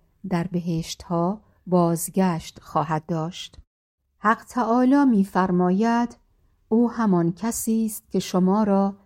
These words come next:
از خاکی، سپس از نطفه‌ای، سپس از لخت خونی بیافرید. آنگاه شما را که کودکی بودید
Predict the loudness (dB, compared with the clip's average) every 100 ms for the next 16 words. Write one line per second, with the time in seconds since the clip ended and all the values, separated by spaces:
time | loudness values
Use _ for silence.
0 | _ _ -4 -4 -6 -2 0 0 -2 -4
1 | -4 -6 _ _ _ -4 -2 -2 -4 -4
2 | -4 -4 -2 0 0 -2 -6 -4 -2 -4
3 | -8 _ _ _ -6 -4 0 -2 -2 -4
4 | -4 -2 -2 -2 -4 -4 -8 -4 0 2
5 | 4 2 0 -6 _ 2 4 4 2 -6
6 | -6 -6 -10 _ _ _ _ _ _ _
7 | -8 2 4 6 4 4 2 0 -2 0
8 | 2 4 2 0 -2 -4 0 2 2 0
9 | -2 -2 0 2 2 2 -2